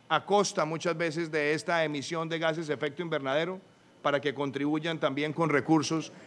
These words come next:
en la preservación y en la atención de nuestros bosques tropicales.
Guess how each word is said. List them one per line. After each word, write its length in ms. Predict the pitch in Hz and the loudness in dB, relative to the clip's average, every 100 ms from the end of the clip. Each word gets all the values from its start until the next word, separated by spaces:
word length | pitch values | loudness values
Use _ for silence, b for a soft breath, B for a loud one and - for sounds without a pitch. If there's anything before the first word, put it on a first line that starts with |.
| B | B
en 140 | 165 156 | 4 8
la 120 | 143 | 8
preservación 720 | 143 139 135 135 135 160 165 | 6 4 6 6 4 4 4
y 60 | 165 | 4
en 120 | 147 | 4
la 60 | |
atención 640 | 139 139 127 160 160 147 139 B B B | 4 2 2 6 6 6 0 B B B
de 80 | 147 | 4
nuestros 340 | 143 131 131 | 4 4 2
bosques 380 | 120 139 - 139 | 4 4 4 2
tropicales. 720 | 143 117 107 127 113 110 - | 2 0 4 4 4 -2 -12